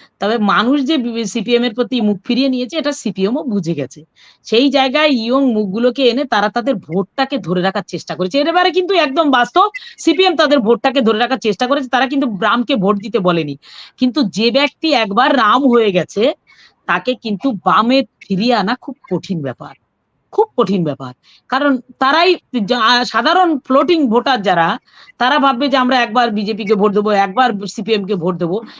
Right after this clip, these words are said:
এটা কিন্তু একটা কর্মী একবার তৃণমূল করবে, একটা, একটা নেতা একবার তৃণমূল করবে, একবার সিপিএম করবে, একবার বিজেপি করবে, এগুলো কিন্তু নেতাদের মধ্যে হয়। কিন্তু কর্মীরা খুব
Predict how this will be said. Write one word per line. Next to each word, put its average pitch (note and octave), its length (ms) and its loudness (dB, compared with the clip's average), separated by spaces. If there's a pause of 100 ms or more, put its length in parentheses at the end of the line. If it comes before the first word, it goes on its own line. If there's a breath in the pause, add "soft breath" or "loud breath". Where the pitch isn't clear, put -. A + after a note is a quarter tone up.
(140 loud breath)
এটা A3+ 220 -2
কিন্তু A#3+ 300 -2
একটা C4+ 280 0 (100)
কর্মী D#4+ 480 2 (280 loud breath)
একবার A3+ 360 0
তৃণমূল C#4 340 2
করবে, B3+ 260 0
একটা, B3+ 360 0
একটা C4+ 220 0
নেতা D4 380 2
একবার B3+ 260 0
তৃণমূল C4 280 2
করবে, B3+ 260 4
একবার B3 340 2 (240 loud breath)
সিপিএম C4+ 360 2
করবে, B3+ 260 2
একবার A3 320 2 (120)
বিজেপি A#3+ 440 2
করবে, B3 280 4 (240 loud breath)
এগুলো E4 260 2
কিন্তু F4+ 240 -2
নেতাদের E4 480 2
মধ্যে B3 260 4
হয়। D#3 220 -2 (240 loud breath)
কিন্তু C4+ 220 0 (160)
কর্মীরা C#4+ 680 4 (440)
খুব D#4+ 200 0